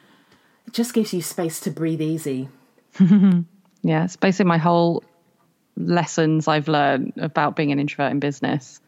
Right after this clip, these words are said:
Speaker 2: It resonated with a lot of people. That was really
Speaker 1: Yeah.
Speaker 2: interesting to see the
Speaker 1: Yeah.
Speaker 2: response.
Speaker 1: Yeah, yeah. D-, definite, definite. So, um, apart from, um,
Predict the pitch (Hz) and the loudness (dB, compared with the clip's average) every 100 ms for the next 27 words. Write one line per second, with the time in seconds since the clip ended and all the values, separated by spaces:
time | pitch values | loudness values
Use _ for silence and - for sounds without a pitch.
0 | _ _ _ _ - 175 185 170 170 160 | _ _ _ _ -4 2 2 2 0 0
1 | 165 151 147 151 139 - 143 151 147 - | -2 -2 0 0 -2 -4 -4 -2 -2 -2
2 | 156 147 156 151 139 139 143 139 139 - | -2 -4 -2 -2 0 -2 -2 -4 -8 -4
3 | 135 - - 143 147 139 127 123 - - | -4 -4 -4 -2 0 -2 -4 -4 -4 -10
4 | - 151 143 135 120 - _ 143 135 131 | -16 -10 -8 -6 -10 -14 _ -12 -10 -10
5 | 127 _ _ - - 165 156 147 - 151 | -14 _ _ -20 -10 -10 -8 -10 -10 -12
6 | - 135 - - - - - 240 208 208 | -8 -8 -8 -14 -16 -8 -4 0 0 0
7 | 214 208 - - 247 262 - - 220 214 | 0 0 -2 -4 -6 -6 -8 -4 -2 2
8 | 208 208 196 185 185 185 185 | 0 -2 -4 -2 -2 -2 -4